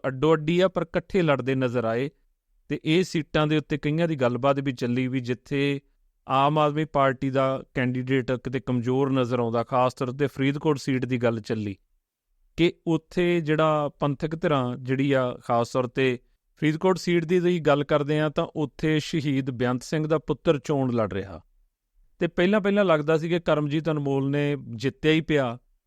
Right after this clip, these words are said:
ਪਰ ਸਮੀਕਰਨ ਬਦਲੇ ਤੇ ਉਹ ਇਸ ਵੇਲੇ ਤਕੜੇ ਮੁਕਾਬਲੇ ਦੇ ਵਿੱਚ ਆ। ਜਿੱਤੂ ਨਹੀਂ ਜਿੱਤੂ, ਇਹ ਗੱਲ ਇਹ ਤੈਅ ਕਰਦੀ ਆ ਕਿ,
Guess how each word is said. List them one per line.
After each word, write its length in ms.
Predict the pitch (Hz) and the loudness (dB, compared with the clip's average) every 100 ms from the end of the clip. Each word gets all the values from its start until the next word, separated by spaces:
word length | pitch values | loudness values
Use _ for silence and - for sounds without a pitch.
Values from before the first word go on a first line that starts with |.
| _ | _
ਪਰ 280 | - 156 170 | 2 4 4
ਸਮੀਕਰਨ 560 | 156 170 170 170 180 165 | 0 0 0 2 0 2
ਬਦਲੇ 480 | 139 127 143 156 151 | -2 0 0 0 0
ਤੇ 480 | 160 151 147 147 - | 0 0 0 -4 -6
ਉਹ 260 | - 175 190 | -4 -2 0
ਇਸ 300 | 160 156 147 | 0 -2 -2
ਵੇਲੇ 240 | 151 147 156 | -2 -2 0
ਤਕੜੇ 360 | - 151 160 | -2 0 2
ਮੁਕਾਬਲੇ 580 | 156 135 127 123 120 120 | 0 0 2 2 2 0
ਦੇ 100 | 120 | 0
ਵਿੱਚ 280 | 110 104 101 | -2 -4 -6
ਆ। 140 | 101 - _ _ - | -8 -10 _ _ -8
ਜਿੱਤੂ 360 | 127 160 196 190 | -6 -2 2 2
ਨਹੀਂ 180 | 185 | 2
ਜਿੱਤੂ, 420 | 175 175 - 170 165 _ _ _ _ - | 0 -2 -2 -4 -4 _ _ _ _ -4
ਇਹ 320 | 170 165 175 | 0 2 2
ਗੱਲ 240 | 160 151 156 | 4 4 2
ਇਹ 80 | |
ਤੈਅ 240 | 165 170 180 | 2 2 4
ਕਰਦੀ 380 | 175 147 139 147 | 2 0 2 0
ਆ 140 | 151 | 0
ਕਿ, 500 | 139 156 151 151 - | 0 0 2 0 -4